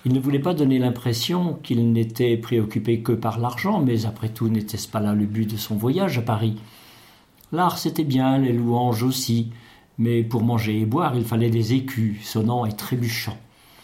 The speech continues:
Sera-t-il payé au pourcentage des recettes ou au forfait,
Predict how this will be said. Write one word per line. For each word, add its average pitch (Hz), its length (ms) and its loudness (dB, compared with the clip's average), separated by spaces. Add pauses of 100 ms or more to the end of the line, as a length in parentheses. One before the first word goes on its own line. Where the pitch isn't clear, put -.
(640)
Sera-t-il 165 400 -2
payé 151 180 2
au 135 60 2
pourcentage 131 560 0
des 120 80 0
recettes 117 420 -2
ou 147 80 2
au 123 60 2
forfait, 123 580 -4